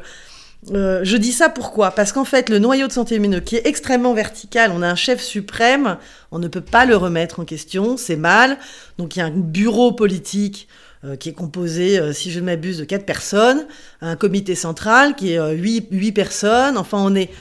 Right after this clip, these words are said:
on est vraiment dans des structures extrêmement verticales et avec très, très peu d'espace de débat, hein, voilà.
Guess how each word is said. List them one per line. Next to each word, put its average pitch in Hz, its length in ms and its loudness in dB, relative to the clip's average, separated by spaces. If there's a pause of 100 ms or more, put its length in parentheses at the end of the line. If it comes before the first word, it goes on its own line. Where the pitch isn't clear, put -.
(140)
on 196 80 0
est 226 80 4
vraiment 277 240 2
dans 233 140 2
des 202 100 2
structures 208 540 -4
extrêmement 196 400 -2
verticales 196 580 0
et 208 160 2 (380)
avec 151 360 -10
très, - 240 2
très 220 200 -2
peu 247 120 -4
d'espace 202 380 -2
de 165 80 -4
débat, 143 380 -8
hein, 170 340 -8
voilà. 151 360 4